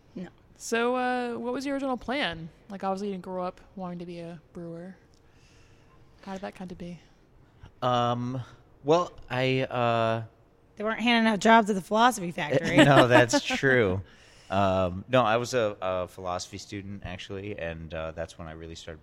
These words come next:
Speaker 3: brewing at home.
Speaker 2: Okay.
Speaker 3: Uh, when I was in college, and, uh, I just decided to, uh, to go with it. Um,
Speaker 2: Cool.
Speaker 3: not really on purpose,
Speaker 2: <laughs>
Speaker 3: uh,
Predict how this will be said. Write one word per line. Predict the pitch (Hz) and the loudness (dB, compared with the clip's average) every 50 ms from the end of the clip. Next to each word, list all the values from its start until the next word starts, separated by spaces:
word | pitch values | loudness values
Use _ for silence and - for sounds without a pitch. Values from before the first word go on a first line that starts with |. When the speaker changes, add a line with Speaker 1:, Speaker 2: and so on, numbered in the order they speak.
| _ | _
Speaker 3:
brewing | - 80 78 80 80 82 80 82 - - | -18 -16 -14 -14 -14 -14 -16 -16 -14 -12
at | 76 73 | -12 -12
home. | - 82 80 80 78 85 95 - _ _ _ - - | -10 -12 -12 -10 -10 -12 -14 -18 _ _ _ -20 -16
Speaker 2:
Okay. | - 214 208 208 202 - | -14 -12 -12 -12 -12 -8
Speaker 3:
Uh, | 85 82 80 80 82 82 - | -6 -6 -4 -6 -6 -8 -10
when | 82 80 80 | -10 -8 -8
I | 80 | -8
was | 78 76 | -8 -10
in | 85 78 | -12 -12
college, | - 78 78 80 82 85 - - _ _ _ _ _ _ _ - - | -10 -10 -8 -8 -10 -10 -12 -18 _ _ _ _ _ _ _ -12 -8
and, | 80 80 78 73 76 78 73 73 76 76 - - | -6 -4 -4 -4 -6 -8 -10 -12 -14 -14 -10 -8
uh, | 71 73 73 73 73 76 76 76 - _ _ - | -6 -6 -6 -6 -6 -6 -8 -8 -12 _ _ -12
I | 80 78 78 78 78 _ _ _ _ - | -10 -8 -8 -8 -10 _ _ _ _ -14
just | - - 82 78 - - - _ - | -10 -10 -10 -10 -10 -18 -20 _ -12
decided | - 78 - - 78 76 80 80 78 76 - | -10 -8 -8 -6 -4 -4 -2 -4 -4 -6 -10
to, | - 87 82 80 78 80 | -10 -10 -10 -8 -8 -8
uh, | 80 80 78 78 78 76 78 _ _ _ _ _ _ _ _ _ _ _ _ _ _ _ _ _ _ | -8 -8 -8 -8 -10 -12 -14 _ _ _ _ _ _ _ _ _ _ _ _ _ _ _ _ _ _
to | - - 80 - - | -20 -20 -20 -16 -8
go | - 80 82 85 | -6 -6 -4 -4
with | 85 80 71 76 | -6 -8 -8 -10
it. | 69 69 - - _ _ - | -12 -12 -12 -16 _ _ -14
Um, | 71 76 76 71 69 69 69 69 73 76 - _ _ - | -12 -10 -8 -8 -10 -10 -12 -14 -16 -20 -20 _ _ -20
Speaker 2:
Cool. | - - 220 247 285 262 - | -14 -12 -12 -12 -12 -12 -8
Speaker 3:
not | 90 90 85 - | -8 -8 -6 -6
really | 78 85 90 90 90 92 98 _ _ _ - | -6 -4 -4 -4 -4 -6 -10 _ _ _ -8
on | 95 104 107 107 | -6 -6 -6 -6
purpose, | - - 120 113 - 123 131 127 - - - - - 196 165 - - - | -2 -2 -2 -2 -2 -4 -4 -4 -4 -6 -6 -8 -10 -14 -18 -18 -20 -20
Speaker 2:
<laughs> | - - _ _ - | -20 -20 _ _ -8
Speaker 3:
uh, | - 82 87 85 80 82 80 80 80 80 80 | -4 -2 -2 -2 -2 -4 -4 -6 -6 -8 -10